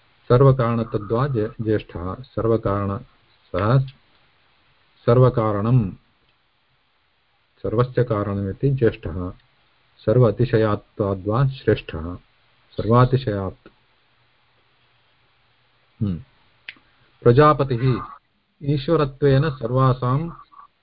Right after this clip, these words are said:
प्रजानां पतिः, प्रजानां पतिः इति प्रजापतिः सः। प्रजापतिः इति, अ,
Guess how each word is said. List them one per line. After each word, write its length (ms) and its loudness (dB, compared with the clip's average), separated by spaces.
प्रजानां 580 0
पतिः, 560 -4
प्रजानां 440 2
पतिः 320 -4
इति 140 -6
प्रजापतिः 600 0
सः। 280 -10
प्रजापतिः 520 4
इति, 340 2
अ, 480 0